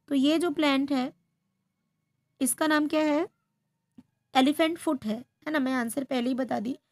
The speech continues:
ये एलिफेंट, एलिफेंट फुट जो प्लांट है वो इतना अजीब दिख रहा है, ठीक, ये generally रेम्बिया से है और ये ऐसा लगता है जैसे कोई पत्थर है उसके ऊपर में, मतलब, अ,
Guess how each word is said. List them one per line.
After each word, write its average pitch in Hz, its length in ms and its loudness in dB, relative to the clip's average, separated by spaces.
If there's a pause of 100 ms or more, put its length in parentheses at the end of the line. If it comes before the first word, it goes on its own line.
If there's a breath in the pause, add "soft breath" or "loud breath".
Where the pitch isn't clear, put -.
(440)
ये 311 120 4
एलिफेंट, 359 420 2 (140)
एलिफेंट 320 420 0
फुट 302 160 0
जो 262 160 0
प्लांट 247 340 -2
है 294 80 -2
वो 339 220 -4
इतना 311 300 0
अजीब 269 300 0
दिख 277 160 -4
रहा 240 120 -2
है, 262 140 -4 (440 soft breath)
ठीक, 370 160 -2 (140)
ये 269 180 4
generally 269 360 2
रेम्बिया 269 440 2
से 294 140 -4
है 262 240 0 (440)
और 247 340 4
ये 269 240 4
ऐसा 269 200 2
लगता 294 280 0
है 285 80 2
जैसे 277 220 -2
कोई 285 140 -2
पत्थर 254 440 -4
है 269 120 2
उसके 277 300 -2
ऊपर 262 300 -2
में, 285 140 -2
मतलब, 302 320 -2 (460)
अ, 220 180 0